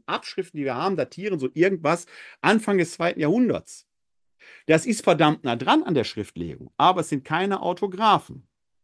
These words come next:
Jetzt kann man sich aber vorstellen,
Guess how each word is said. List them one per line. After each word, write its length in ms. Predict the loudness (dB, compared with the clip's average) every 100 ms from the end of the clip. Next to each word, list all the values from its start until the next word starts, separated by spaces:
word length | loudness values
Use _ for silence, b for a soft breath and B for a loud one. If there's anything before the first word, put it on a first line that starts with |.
| _ b b b
Jetzt 160 | -4 -2
kann 160 | 0 2
man 140 | 2
sich 220 | -2 -4
aber 240 | -2 0 0
vorstellen, 1000 | -2 0 2 2 -2 -4 0 0 -2